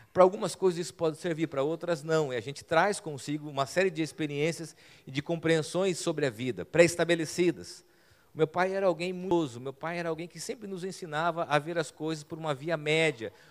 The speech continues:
por um equilíbrio, sem exageros. Isso fazia parte da sua personalidade.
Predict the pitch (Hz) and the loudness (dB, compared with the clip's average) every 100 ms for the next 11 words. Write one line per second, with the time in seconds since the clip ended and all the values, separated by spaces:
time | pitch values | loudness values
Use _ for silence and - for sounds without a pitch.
0 | _ - 147 170 160 170 165 185 143 110 | _ -10 -6 -6 -8 -8 -4 -4 -4 -10
1 | 160 165 156 160 139 170 175 104 - - | -10 -10 -8 -10 -2 -2 -2 -6 -14 -14
2 | 143 - 190 180 185 - 196 180 175 190 | -14 -10 -8 -4 -4 -2 -4 -4 -8 -8
3 | 180 185 - 180 185 180 185 135 | -6 -6 -6 -8 -4 2 2 0